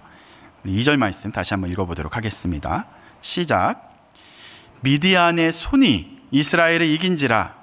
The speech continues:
이스라엘 자손이 미디안으로 말미암아 산에서 웅덩이와 굴과 산성을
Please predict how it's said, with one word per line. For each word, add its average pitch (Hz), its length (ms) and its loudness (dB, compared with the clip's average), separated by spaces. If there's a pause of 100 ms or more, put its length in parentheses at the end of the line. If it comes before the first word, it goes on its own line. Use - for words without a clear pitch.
(460)
이스라엘 208 480 2
자손이 156 640 0 (460)
미디안으로 214 600 2
말미암아 156 920 2
산에서 214 760 0
웅덩이와 190 1120 4
굴과 165 680 2
산성을 196 720 0